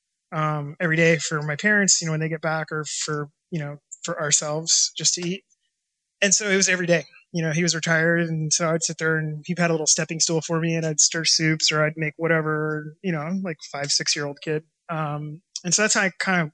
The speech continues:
got into it. Then, um, you know, they left and went back to Puerto Rico. And then I, my first job was, like, a busboy <laughs> when I was fifteen. Uh, and then I pursued another career, and then I decided,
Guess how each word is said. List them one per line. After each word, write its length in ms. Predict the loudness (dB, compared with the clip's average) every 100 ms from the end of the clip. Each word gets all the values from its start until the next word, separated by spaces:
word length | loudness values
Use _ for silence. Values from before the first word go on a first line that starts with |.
| 0
got 160 | 2
into 320 | 2 2 0 0
it. 120 | 0
Then, 240 | 0 0 -2 _ _ _ _ _ _ 0
um, 540 | 2 4 2 0 -4 _ _ _ _ _ _ -16
you 80 |
know, 140 | -12 -2
they 160 | 2
left 340 | 4 4 0 -2
and 80 | -4
went 100 | -2
back 140 | -2
to 60 | -2
Puerto 160 | -2
Rico. 420 | 0 2 2 2
And 140 | 2 0
then 320 | -2 -2 -6 _ _ _ _ _ _
I, 120 | 0 2
my 180 | 2 2
first 300 | 2 2 2
job 240 | 2 2
was, 100 | 0
like, 120 | -4
a 40 | -4
busboy 640 | -4 -2 -2 -2 0 -2 -2 -2 0
<laughs> 240 | 2 2
when 140 | 2 2
I 40 |
was 140 | 4
fifteen. 560 | 2 2 0 0 -2 -6 _ -20 -20 _ _ 0
Uh, 520 | 4 4 4 4 0 2
and 220 | 2 4
then 360 | 4 6 4 4
I 180 | 2
pursued 540 | 2 2 4 4 4 2
another 360 | 0 0 0 0 -2
career, 600 | 2 4 4 2 -2 -6 _ _ -4
and 380 | 0 0 0 -4 0
then 120 | 2
I 80 | 2
decided, 540 | 2 2 2 0 -4